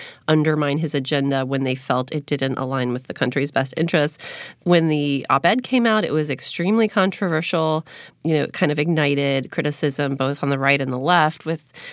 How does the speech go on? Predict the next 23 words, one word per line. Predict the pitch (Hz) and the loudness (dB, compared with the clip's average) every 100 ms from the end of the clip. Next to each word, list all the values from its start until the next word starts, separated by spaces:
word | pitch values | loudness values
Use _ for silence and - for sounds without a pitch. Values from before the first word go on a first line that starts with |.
| - | -14
some | - 165 151 | -2 0 0
people | 165 - 143 | 0 0 -2
saying | 135 151 139 143 139 135 | 0 0 2 0 0 -2
on | 127 | -2
the | 131 | 2
left | 156 165 - | 4 2 0
that | 147 139 - | -2 -2 -2
if | 147 - | -4 -4
you're | 170 160 | -4 -4
such | - 170 156 - - - - - - - | -2 -2 -2 -4 -6 -12 -14 -16 -8 -4
a | |
patriot, | 175 285 311 - 233 | 2 2 2 4 2
why | 151 175 | 4 0
not | 160 147 | 0 -2
come | - 165 | -2 -2
out | 156 147 - - | 0 0 -2 -4
and | 151 147 | -2 0
name | 160 165 | 0 2
yourself | 165 - 165 151 151 | 0 0 0 0 -2
and | 127 | -6
tell | 139 147 143 | -2 -2 -2
Congress | - 226 220 190 156 156 - - | 2 2 4 2 0 0 -6 -6
and | 151 151 147 | -4 -4 -4